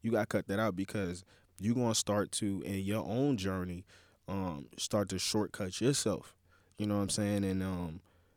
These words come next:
you gonna, you gonna, <laughs> you gonna start to speed past the whole process. And it's like, bro, that's where the, you know, that's where the sweetness is at in the process, bro, to get to whatever it is you wanna get to. Like, this shit,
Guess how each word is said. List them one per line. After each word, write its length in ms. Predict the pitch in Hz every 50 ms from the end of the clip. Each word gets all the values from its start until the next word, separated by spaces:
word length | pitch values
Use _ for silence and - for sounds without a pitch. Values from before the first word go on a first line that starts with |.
| _ _
you 160 | - 98 110 110
gonna, 240 | 113 110 107 101 95
you 120 | 95 110 107
gonna, 200 | 117 110 107 95
<laughs> 40 | -
you 160 | 107 110 123
gonna 140 | 113 110 98
start 260 | 92 - - 107 107 98
to 60 | 113
speed 400 | - - - 117 117 117 113 -
past 340 | - 123 113 113 113 - -
the 100 | 101 113
whole 200 | 120 117 113 113
process. 520 | - - 113 135 139 131 - - - -
And 100 | 107 104
it's 120 | 107 - -
like, 160 | 110 104 76
bro, 180 | - 101 117 104
that's 220 | 110 123 - -
where 160 | 123 120 113
the, 180 | 107 104 98 104 - - - - - - - -
you 120 | - 117 113
know, 120 | 113 104
that's 220 | 104 113 127 - -
where 100 | 120 107
the 60 | 101
sweetness 560 | - - - 135 160 196 - 127 120 107 104
is 160 | 104 92 90
at 240 | 92 85 82 80 67 71 -
in 140 | - 120
the 80 | 120 110
process, 580 | - - - - 180 180 - - 117 107 98 92
bro, 180 | 95 107 110 107
to 60 | 104
get 200 | 92 101 113 -
to 100 | - 117
whatever 400 | 104 107 104 107 107 95 101 101
it 60 | 101
is 180 | 98 101 98 98
you 80 | 98
wanna 220 | 98 98 95 92 90
get 180 | 92 95 95 -
to. 100 | - 95
Like, 240 | 92 95 90 87 87
this 120 | 110 123
shit, 360 | - - - 165 151 131 -